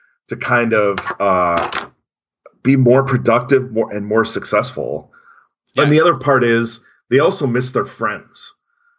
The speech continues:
Speaker 1: So not only are they unstructured, but they've left their support system.
Speaker 2: Mm-hmm.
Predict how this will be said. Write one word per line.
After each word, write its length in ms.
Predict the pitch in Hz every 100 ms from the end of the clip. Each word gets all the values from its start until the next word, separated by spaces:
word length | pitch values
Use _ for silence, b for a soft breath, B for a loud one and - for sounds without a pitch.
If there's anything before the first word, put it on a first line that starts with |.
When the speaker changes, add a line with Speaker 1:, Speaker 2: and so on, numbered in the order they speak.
| _
Speaker 1:
So 420 | - 131 120 127
not 220 | 123 139 226
only 300 | 208 170 139
are 160 | 117
they 120 | 127
unstructured, 880 | 135 127 113 - 127 117 - 92 87 b b b -
but 100 | 123
they've 260 | 135 127
left 340 | 110 120 151 -
their 100 | 123
support 580 | - 98 - - 110
system. 520 | - - - - - _ -
Speaker 2:
Mm-hmm. 280 | 117 127